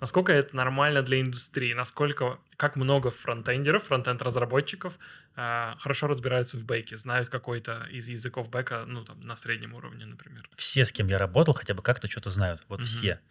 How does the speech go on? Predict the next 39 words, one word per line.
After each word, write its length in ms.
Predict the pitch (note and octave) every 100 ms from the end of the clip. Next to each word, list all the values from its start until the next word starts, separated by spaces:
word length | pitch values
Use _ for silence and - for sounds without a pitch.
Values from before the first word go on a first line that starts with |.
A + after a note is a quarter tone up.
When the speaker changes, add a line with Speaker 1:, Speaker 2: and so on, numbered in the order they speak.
| - - - - - -
Speaker 2:
То 100 | G2+
есть 280 | F#2 - -
и 80 | B2
не 100 | A2
только 240 | A#2+ A2
бэк, 240 | F#2+ C#3+ G2+
а 60 |
ещё 260 | G2 - G#2+
вот 120 | G2+
это 120 | G2
вот 120 | G2 -
всё, 260 | - G#2
C 160 | F#2 G#2
I 60 | G2+
C 120 | -
D 140 | G2 G2
деплой 460 | G2 - G2 F#2+
и 20 |
вот 160 | F#2 F#2
это 140 | F2+
вот, 220 | G2+ F3 - - - -
а, 380 | G#2 G2+ G2+ G2
все 200 | - A#2
тоже 240 | - G#2
немножко 340 | G#2 G2 - -
шарят, 280 | - B2 -
потому 220 | G2+ G2
что 140 | -
непонятно, 400 | G#2 G2+ A2 G#2+
а 20 | F#2+
как 140 | G#2+
не 60 | G2+
шарить-то. 420 | A2 F#2+ - - - - - - -
Speaker 1:
Да. 340 | C3 B2 A#2+ A2+ - _ _ _
Тогда 340 | C3 A#2+ C3 C3
у 40 |
меня 200 | B2+ B2+
такой 260 | A#2+ - B2
вопрос. 600 | A2+ - A#2+ A2+ -